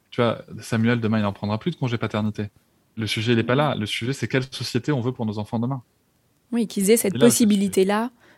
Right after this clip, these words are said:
Speaker 2: voilà, d'avoir ce temps-là, d'avoir cette
Speaker 1: Exactement.
Speaker 2: possibilité d'accueillir leurs enfants, euh, dans les meilleures conditions possibles.
Speaker 1: Exactement.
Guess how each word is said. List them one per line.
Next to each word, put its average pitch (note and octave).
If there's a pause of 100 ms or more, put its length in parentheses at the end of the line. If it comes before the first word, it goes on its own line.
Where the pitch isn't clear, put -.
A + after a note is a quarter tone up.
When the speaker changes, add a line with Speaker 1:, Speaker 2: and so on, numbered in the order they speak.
(100)
Speaker 2:
voilà, F#3+
d'avoir G3
ce -
temps-là, G#3
d'avoir G#3
cette -
Speaker 1:
Exactement. F#3+
Speaker 2:
possibilité F#3+
d'accueillir G3
leurs F#3
enfants, G3+
euh, F#3 (100)
dans F#3+
les F#3+
meilleures F#3+
conditions F#3
possibles. G3+ (500)
Speaker 1:
Exactement. A2+